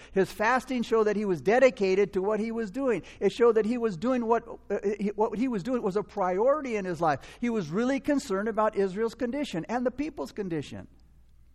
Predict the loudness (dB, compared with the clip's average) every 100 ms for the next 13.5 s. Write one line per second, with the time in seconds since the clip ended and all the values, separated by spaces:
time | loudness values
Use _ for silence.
0 | -20 -20 -20 -20 -20 -20 -4 -2 -2 2
1 | 2 2 0 -4 -2 -4 0 -2 2 2
2 | 2 -6 -2 -2 0 -4 0 2 2 2
3 | 0 2 2 0 -6 -2 0 2 4 4
4 | 4 2 -2 -4 -6 -4 -2 -2 -4 -6
5 | -4 -8 -10 -18 -20 -20 -20 -20 -20 -20
6 | -20 -20 -20 -20 -20 -20 -20 -20 -20 0
7 | 2 2 0 0 0 0 -2 -4 -4 -2
8 | -4 -4 -12 -6 -6 -4 -2 -4 -4 -4
9 | -4 -4 -8 -6 -6 -8 -10 -10 -10 -10
10 | -10 -8 -8 -6 -8 -8 -8 -10 -8 -10
11 | -8 -8 -6 -8 -8 -8 -6 -8 -10 -10
12 | -10 -10 -14 -18 -18 -16 -8 -4 -4 -6
13 | -14 -12 -8 -8 -8